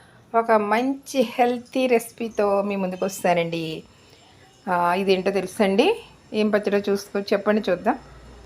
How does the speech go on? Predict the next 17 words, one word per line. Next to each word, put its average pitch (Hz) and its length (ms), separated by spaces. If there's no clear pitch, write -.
ఇదండి 170 600
టమాటాలు, 190 840
వెలక్కాయ. 214 520
వెలక్కాయలు 240 440
అంటే 226 120
తెలుసు 196 380
కదా 185 100
మీకు, 180 240
వినాయక 202 420
చవితికి 180 280
మనం 208 240
పాల 190 260
వెల్లికి 180 240
కట్టుకుంటాం 165 460
కదండి, 151 440
అవన్నమాట. 170 460
ఇవండి 214 540